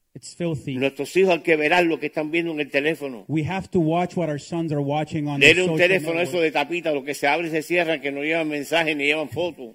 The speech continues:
Speaker 1: Buy 'em those old school phones that flip
Speaker 2: Pa' que
Speaker 1: and they don't have
Speaker 2: solamente lo
Speaker 1: action.
Speaker 2: llame cuando hay que recogerlo en la escuela o en,
Speaker 1: So
Speaker 2: en, en
Speaker 1: all you
Speaker 2: algún
Speaker 1: could do
Speaker 2: lugar.
Speaker 1: is, eh, "Hello, come and pick me up," and that's it.
Speaker 2: Mi nieta más chiquita que acaba de nacer tiene un año.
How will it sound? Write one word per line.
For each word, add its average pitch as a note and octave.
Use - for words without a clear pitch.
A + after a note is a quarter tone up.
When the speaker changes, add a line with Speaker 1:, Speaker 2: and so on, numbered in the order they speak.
Speaker 1:
Buy E3+
'em G#3+
those F#3
old G3
school F3+
phones F3
that C#3
flip F3+
Speaker 2:
Pa' B2
que C#3
Speaker 1:
and D3+
they E3
don't D#3
have F3+
Speaker 2:
solamente E3+
lo D#3+
Speaker 1:
action. D#3+
Speaker 2:
llame F#3
cuando E3
hay D#3+
que F3
recogerlo E3+
en E3
la D#3+
escuela F#3
o C#3+
en, C3
Speaker 1:
So F3
Speaker 2:
en, D#3
en D3+
Speaker 1:
all F3+
you G3+
Speaker 2:
algún F#3+
Speaker 1:
could E3
do F#3+
Speaker 2:
lugar. F#3+
Speaker 1:
is, -
eh, D#3+
"Hello, F3
come F3
and F3
pick F3+
me E3
up," F#3+
and D3+
that's D#3
it. D#3
Speaker 2:
Mi F3
nieta G#3+
más G#3+
chiquita G3+
que F#3
acaba G#3+
de G#3
nacer G3
tiene G#3+
un G#3
año. A#3